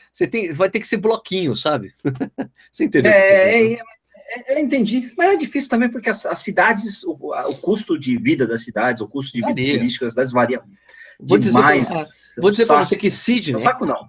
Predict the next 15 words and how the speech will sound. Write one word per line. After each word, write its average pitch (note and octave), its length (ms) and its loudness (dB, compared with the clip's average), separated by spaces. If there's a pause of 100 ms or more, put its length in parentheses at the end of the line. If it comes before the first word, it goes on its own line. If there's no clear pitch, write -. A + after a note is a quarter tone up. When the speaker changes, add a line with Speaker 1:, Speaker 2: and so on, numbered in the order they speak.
Speaker 2:
é - 60 -10
bom, C3 220 0
Speaker 1:
Sydney, - 320 -18
Speaker 2:
né? A2 100 -4
Speaker 1:
Sydney, A#3+ 580 -6
Sydney B3+ 340 2
é B3+ 40 0
uma B3+ 100 2
cidade A#3 320 0
caríssima, A#3 500 2
velho. A#2 200 -4 (420)
Sydney E3+ 320 -2
é A#3+ 40 2
caro. E4+ 460 -2
Speaker 2:
Sim. F#4 440 0